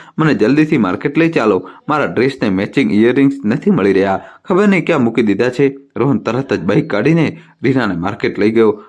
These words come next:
રાતના આઠ વાગી રહ્યા હતા. દુર્ગેશ્વરજી રસોડામાં જઈને જુએ છે કે કંઈ ખાવાનું પડ્યું હોય તો પોતાના પતિને સમયસર ભોજન આપી શકે અને પોતે પણ ખાઈ શકે. આખું રસોડું જોઈ લીધું, પણ ખાવા માટે કંઈ જ નહોતું.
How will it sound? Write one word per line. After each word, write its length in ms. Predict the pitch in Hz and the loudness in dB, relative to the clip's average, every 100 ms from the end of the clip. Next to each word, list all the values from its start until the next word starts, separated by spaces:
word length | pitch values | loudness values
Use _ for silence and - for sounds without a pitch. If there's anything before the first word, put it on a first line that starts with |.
| _ | _
રાતના 360 | 131 143 - 107 | -4 -4 -4 -4
આઠ 280 | 107 110 110 _ | -4 -4 -8 _
વાગી 220 | 131 151 151 | -4 0 2
રહ્યા 200 | 107 98 | 0 0
હતા. 320 | 104 104 - - _ - | -4 -6 -6 -18 _ 0
દુર્ગેશ્વરજી 720 | 147 143 143 143 110 104 101 | 0 2 0 0 0 2 0
રસોડામાં 500 | 127 - 127 104 90 | 0 -2 -2 -2 0
જઈને 280 | 127 123 95 | 0 0 2
જુએ 220 | 110 147 | 2 2
છે 160 | 147 | 0
કે 140 | 170 127 | -4 -4
કંઈ 200 | - 104 | 0 -2
ખાવાનું 480 | - 113 131 110 - | 0 -2 0 -2 0
પડ્યું 260 | 107 107 | 0 2
હોય 200 | 127 147 - - _ - | 2 0 -2 -10 _ -2
તો 80 | 117 | 0
પોતાના 380 | 160 160 107 | 0 0 -2
પતિને 420 | 92 147 160 127 95 | -2 -4 0 0 0
સમયસર 460 | - 139 139 95 | -2 -2 0 -4
ભોજન 320 | 110 107 139 | -2 0 0
આપી 220 | 151 175 - | -2 -2 -4
શકે 340 | 113 101 90 85 - _ | -4 -2 -2 -4 -14 _
અને 140 | 101 98 | -4 -2
પોતે 300 | 143 156 202 | -2 -2 -2
પણ 180 | 170 | -2
ખાઈ 220 | 165 170 160 | -2 -2 -2
શકે. 420 | 131 104 98 98 - - - | -2 -2 -4 -6 -14 -14 -6
આખું 340 | 151 - 131 | -4 0 2
રસોડું 360 | 139 139 117 98 | 2 2 2 2
જોઈ 140 | 98 | 2
લીધું, 380 | 107 120 139 139 - - | 2 2 0 -2 -14 -8
પણ 80 | 117 | -8
ખાવા 340 | - 156 160 | -4 -2 0
માટે 240 | 147 151 107 | -2 -2 0
કંઈ 220 | 107 139 | 2 2
જ 80 | 160 | 2
નહોતું. 500 | 180 175 95 - | 0 2 0 0